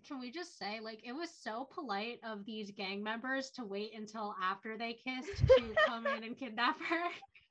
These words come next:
Speaker 2: Yeah, you think they were just, like, waiting outside the door, like, "All right, let's just give them a sec." Like,
Speaker 1: Yeah, like,
Speaker 2: they're
Speaker 1: this is
Speaker 2: clearly having a
Speaker 1: definitely a
Speaker 2: good time in
Speaker 1: romantic
Speaker 2: there.
Speaker 1: moment. <laughs>
Speaker 2: <laughs> The way they just bursted in, like,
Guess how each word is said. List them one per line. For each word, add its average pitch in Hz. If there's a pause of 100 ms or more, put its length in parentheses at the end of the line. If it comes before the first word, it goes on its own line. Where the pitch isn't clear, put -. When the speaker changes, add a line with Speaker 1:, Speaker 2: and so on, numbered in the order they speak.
(640)
Speaker 2:
Yeah, 320
you 330
think 349
they 392
were 415
just, 427
like, 453
waiting 254
outside 269
the 254
door, 240
like, 240
"All 262
right, 175
let's 240
just 269
give 180
them 170
a 170
sec." 165 (140)
Like, 175 (120)
Speaker 1:
Yeah, 220
like, 226
Speaker 2:
they're 233
Speaker 1:
this 277
is 269
Speaker 2:
clearly 247
having 269
a 311
Speaker 1:
definitely 285
a 285
Speaker 2:
good 277
time 233
in 220
Speaker 1:
romantic -
Speaker 2:
there. 220
Speaker 1:
moment. 208
<laughs> 330 (240)
Speaker 2:
<laughs> 427 (680)
The 285
way 294
they 311
just 320
bursted 240
in, 202
like, 190